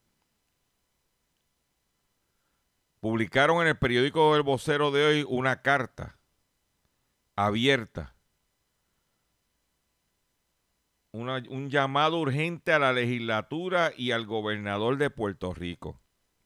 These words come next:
Y voy a leer la carta para aquellos que no tuvieron la oportunidad de con-, conseguir el periódico El Vocero, porque esto es un anuncio, ellos pu-, manda-, ellos publicaron esto.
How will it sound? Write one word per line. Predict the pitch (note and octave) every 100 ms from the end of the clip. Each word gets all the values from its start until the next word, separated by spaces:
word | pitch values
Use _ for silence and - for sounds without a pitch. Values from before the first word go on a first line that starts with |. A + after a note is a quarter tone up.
| _ _ _ _ _ _ _
Y | -
voy | G2 E3 G#3
a |
leer | G#3 G3+ G#3
la | G3 E3+
carta | F3+ F#3 - B2 G#2
para | G#2+
aquellos | G2+ A2 A#2+ C3+ C3+
que | D3 B2
no | A#2+ B2+ B2 A2 - _ _ _ _ _ _ _ _ _ _ _ _ _ _ -
tuvieron | G#2 G#2 G#2+ A#2+ B2
la | A#2+
oportunidad | F#2+ A2+ A2 G#2+ A#2 A2+
de | A2 G2 F#2 - _ _ _ _ _ _ _ _
con-, | G#2 -
conseguir | G#2 G2 G#2+ G2 G#2
el | A#2
periódico | - A2 A2 A2 A2
El | G#2
Vocero, | G2 - A2 G#2 E2 - _ _ _ _ _ _ _ _ _ _ _ _ _
porque | F2+ F2+ -
esto | F#2+ G#2+
es | G#2
un |
anuncio, | G#2 A2 A#2+ - F#2+
ellos | G2 -
pu-, | B2
manda-, | G2+ G2 F#2+ G2
ellos | F#2+ G2 G2+
publicaron | G#2+ F#2+ F2+ G2+ G2 G2 G2+
esto. | F#2+ - D#2+